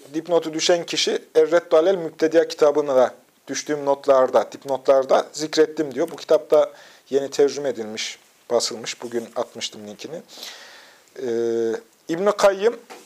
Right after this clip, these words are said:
Es-Salat'ta kötülüklerin iyilikleri götüreceği hususundaki kitaptan, sünnetten ve sahabeden nakledilenlerden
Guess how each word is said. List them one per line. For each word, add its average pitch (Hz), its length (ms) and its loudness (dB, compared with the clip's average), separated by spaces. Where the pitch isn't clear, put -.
Es-Salat'ta 190 840 2
kötülüklerin 208 680 0
iyilikleri 190 500 0
götüreceği 185 480 4
hususundaki 170 640 0
kitaptan, 180 560 2
sünnetten 180 600 0
ve 190 100 6
sahabeden 170 540 4
nakledilenlerden 151 840 2